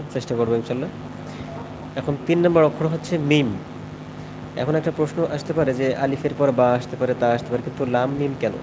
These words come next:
কারণ হচ্ছে আলিফ, বা, তা, সা এরকম আমরা, আহ, সবাই মুখস্থ আছে, কিন্তু অক্ষর চেনা হয় না। এই জন্য আমরা, বা, এখানে এই জন্য আলিফ, লাম, মিম, আহ, এইভাবে করে দেওয়া হয়েছে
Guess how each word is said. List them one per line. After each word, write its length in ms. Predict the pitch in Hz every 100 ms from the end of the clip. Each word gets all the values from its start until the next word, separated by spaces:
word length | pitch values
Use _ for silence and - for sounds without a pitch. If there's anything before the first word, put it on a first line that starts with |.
| -
কারণ 180 | 120 135 143
হচ্ছে 300 | 151 - 175 208 - - - -
আলিফ, 200 | 127 131
বা, 180 | 135 135 127
তা, 180 | 135 135 127
সা 140 | 135
এরকম 440 | 135 139 135 180 175
আমরা, 220 | 139 127
আহ, 120 | 117 98 104 101 -
সবাই 240 | 131 139
মুখস্থ 400 | 139 131 156 147
আছে, 200 | 135 117
কিন্তু 220 | 120 123 120
অক্ষর 240 | 113 135
চেনা 220 | 120 123 107
হয় 160 | 101
না। 80 | 95
এই 140 | 104
জন্য 200 | 117 131
আমরা, 200 | 139 143 160 - - - - - - - -
বা, 80 | 127
এখানে 360 | 120 123 143 143
এই 180 | 113
জন্য 380 | 123 143 127 147 156 - -
আলিফ, 500 | 123 123 127 - -
লাম, 360 | 120 120 120 120
মিম, 420 | 120 120 120 120
আহ, 1600 | 123 123 - - - - - - - - - - 104 104 101 -
এইভাবে 280 | 143 143
করে 160 | 143 147
দেওয়া 240 | 127 120
হয়েছে 360 | 107 113 120 185